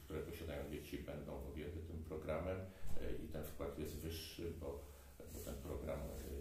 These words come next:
nie zaczął się od początku, tego roku, tylko w okresie późniejszym. Średni, podczas dyskusji nad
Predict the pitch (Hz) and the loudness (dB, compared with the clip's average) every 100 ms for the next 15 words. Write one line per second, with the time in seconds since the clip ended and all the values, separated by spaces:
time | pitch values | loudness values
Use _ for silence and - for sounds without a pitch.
0 | 69 80 78 76 73 - - - 82 82 | 0 0 0 -2 -4 -4 -2 -2 -2 0
1 | - - 73 - - - - - - - | -2 0 0 4 8 10 10 8 6 4
2 | - - 76 80 80 82 82 85 - - | 2 4 4 6 6 4 2 -2 0 0
3 | - - - - - - - - - - | 0 -2 -2 -6 -6 -4 -2 0 0 0
4 | - - - - 82 82 80 76 - - | 2 0 0 -2 0 2 4 2 2 -2
5 | - - - - - - - - - - | -4 -4 -4 -4 -6 -6 -6 -8 -8 -6
6 | - - - 85 80 78 - - - - | -4 -4 -4 -2 0 0 -2 -2 0 2
7 | 110 104 101 101 101 - - - - 90 | 6 6 6 0 -2 -6 -8 -6 0 2
8 | 90 85 - - 95 - - 110 107 - | 2 -2 -6 -4 -2 -2 2 4 4 2
9 | - 92 82 - - - - 113 92 87 | -2 0 0 0 2 0 2 0 2 2
10 | 85 - | 2 -2